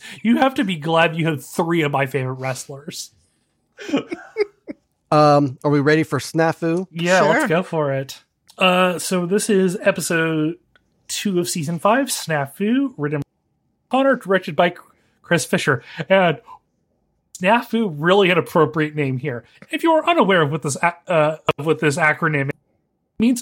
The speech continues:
Speaker 1: situation normal, all fucked up. Um,
Speaker 3: <laughs>
Speaker 1: let's get going. We interrupt our usual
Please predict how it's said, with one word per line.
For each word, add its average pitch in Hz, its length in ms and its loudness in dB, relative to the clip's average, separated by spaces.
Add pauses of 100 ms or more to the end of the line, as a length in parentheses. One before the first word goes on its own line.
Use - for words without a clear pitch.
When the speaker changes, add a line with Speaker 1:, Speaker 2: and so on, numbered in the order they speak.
(160)
Speaker 1:
situation 277 640 0
normal, 175 460 0 (120)
all 135 160 0
fucked 135 380 -2
up. 120 240 -2 (960)
Um, 147 420 2 (420)
Speaker 3:
<laughs> - 480 -20
Speaker 1:
let's 247 180 2
get 180 220 0
going. 147 320 0 (320)
We 214 180 4
interrupt 302 380 2
our 247 100 4
usual 196 640 0